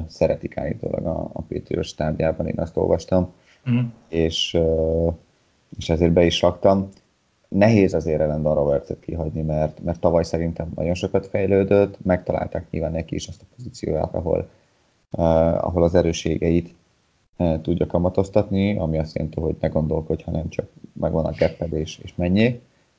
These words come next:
Speaker 1: Abba
Speaker 2: Igen.
Speaker 1: visz-, abba viszont nagyon jó. Viszont jött ugye az, hogy Jamie Collins, meg,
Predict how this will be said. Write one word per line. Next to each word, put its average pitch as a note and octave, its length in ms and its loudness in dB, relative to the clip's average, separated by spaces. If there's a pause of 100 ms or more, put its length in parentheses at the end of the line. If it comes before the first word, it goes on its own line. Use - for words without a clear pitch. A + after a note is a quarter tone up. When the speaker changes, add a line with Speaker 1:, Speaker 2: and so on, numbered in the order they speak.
(120)
Speaker 1:
Abba - 100 4
Speaker 2:
Igen. F2+ 120 6
Speaker 1:
visz-, F2+ 180 -2 (260)
abba F#2 220 2
viszont F#2+ 260 0
nagyon E2+ 260 0
jó. D#2+ 200 0
Viszont F#2+ 280 -2
jött B2 140 -2
ugye F2 160 4
az, E2+ 80 4
hogy F2 280 2
Jamie E2 220 -2
Collins, D2+ 380 -2
meg, D#2 260 -6